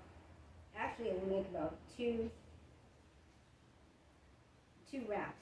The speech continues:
Half, half of a recipe will make two wraps. And, um, if you're, if you're making the full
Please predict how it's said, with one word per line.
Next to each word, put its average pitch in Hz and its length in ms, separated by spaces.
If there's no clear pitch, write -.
Half, 233 380
half 262 380
of 190 180
a 175 200
recipe 226 340
will 190 140
make 180 300
two 247 200
wraps. 180 360
And, 190 420
um, 180 440
if 214 120
you're, 202 460
if 226 140
you're 254 120
making 262 460
the 208 100
full 294 400